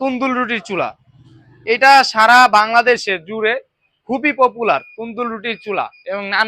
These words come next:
রুটির চুলাও অনেকে বলে। এটা খুবই পপুলার। যদি কারো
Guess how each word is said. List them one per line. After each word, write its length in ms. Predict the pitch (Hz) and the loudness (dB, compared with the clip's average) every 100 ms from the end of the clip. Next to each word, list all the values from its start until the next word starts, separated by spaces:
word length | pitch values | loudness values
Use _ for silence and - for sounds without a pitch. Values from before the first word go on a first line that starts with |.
| 220 | -4
রুটির 240 | 208 220 | -10 -12
চুলাও 280 | - 196 185 | -6 0 0
অনেকে 220 | 185 185 180 | 0 -4 -4
বলে। 160 | 180 196 247 _ _ _ _ | -2 -4 -6 _ _ _ _
এটা 160 | 185 202 202 | -4 -4 -4
খুবই 260 | 233 240 254 - - | -6 -4 -4 -6 -6
পপুলার। 400 | 233 220 226 226 - _ _ _ _ 135 | -6 -2 2 2 -2 _ _ _ _ _
যদি 180 | 175 190 220 | -10 -8 -2
কারো 180 | 220 | 0